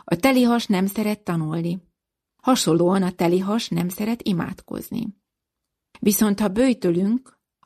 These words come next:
a fizikai üresség ráébreszt lelki ürességünkre is. A böjt során egyre többet tudunk meg magunkról.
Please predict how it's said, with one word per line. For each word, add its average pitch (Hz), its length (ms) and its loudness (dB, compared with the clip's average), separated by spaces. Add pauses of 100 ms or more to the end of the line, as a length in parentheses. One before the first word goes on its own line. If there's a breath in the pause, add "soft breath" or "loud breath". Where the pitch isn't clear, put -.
(120)
a - 20 0
fizikai 202 600 2
üresség 208 680 0
ráébreszt 190 800 2
lelki 180 480 -2
ürességünkre - 840 -6
is. - 500 -10 (600)
A - 140 2
böjt 269 320 4
során 202 360 -2
egyre 196 340 0
többet 180 400 -4
tudunk 175 320 -6
meg 175 160 -4
magunkról. 170 720 -6